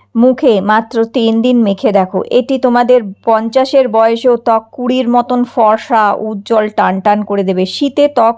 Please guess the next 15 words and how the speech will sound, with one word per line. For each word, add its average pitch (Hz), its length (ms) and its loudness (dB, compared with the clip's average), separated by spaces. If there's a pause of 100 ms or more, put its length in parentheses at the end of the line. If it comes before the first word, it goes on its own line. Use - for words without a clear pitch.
রুক্ষ 226 320 -8
হয়ে 247 280 2
যায়, 226 260 2 (460)
ড্রাই 208 480 2
হয়ে 220 220 0
যায়, 220 200 2 (100)
কুঁচকে 277 600 -2
যায়, 214 380 2
কালো 190 360 0
হয়ে 214 240 0
যায়। 180 240 0
কমলা 240 400 2
লেবু 294 300 2
আর 302 120 0
নারকোল 269 460 0